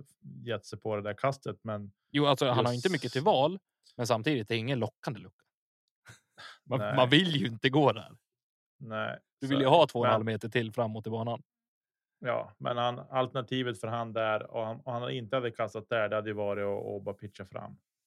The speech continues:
Speaker 1: Och han jobbar ju inte så.
Speaker 2: Nej, det gör han inte. Eh, och det var väl det som tog honom till, eh, till vinsten också.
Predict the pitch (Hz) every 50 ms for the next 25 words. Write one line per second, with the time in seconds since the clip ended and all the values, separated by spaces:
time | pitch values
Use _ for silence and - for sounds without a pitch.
0 | _ _ _ _ _ _ _ _ _ _ _ _ _ _ _ _ _ _ _ _
1 | _ _ _ _ _ _ - 113 107 101 104 113 117 113 110 107 107 113 110 104
2 | 98 - 98 - - - - - _ _ _ _ _ _ _ - - - - _
3 | _ _ - 123 117 - 76 - _ _ _ _ _ 123 117 113 107 101 - -
4 | - 156 - - - _ _ _ _ _ _ _ _ _ _ _ _ _ - 127
5 | 127 123 120 117 123 135 147 147 147 147 151 135 151 135 127 156 156 160 151 143
6 | 131 120 135 123 120 117 117 117 117 117 113 113 107 - 123 117 117 117 113 110
7 | - - 131 131 - - - 107 107 113